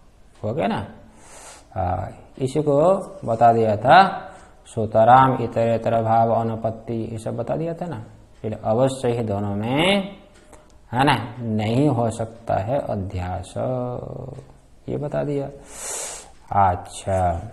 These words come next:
<clears throat> भाष्य में ये सब हो गए थे। इत्यतः, थोड़ा भाष्य ले लीजिए भैया, थोड़ा सा भाष्य। हम्म, इत्यतो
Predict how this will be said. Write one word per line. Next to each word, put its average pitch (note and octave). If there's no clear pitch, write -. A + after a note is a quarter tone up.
<clears throat> F3
भाष्य A2+
में B2+
ये B2+
सब A#2+
हो A2
गए F2+
थे। F#2+
इत्यतः, A2+
थोड़ा C3
भाष्य A#2
ले B2
लीजिए A2
भैया, F2+
थोड़ा G#2+
सा G#2
भाष्य। G2
हम्म, D3
इत्यतो C3+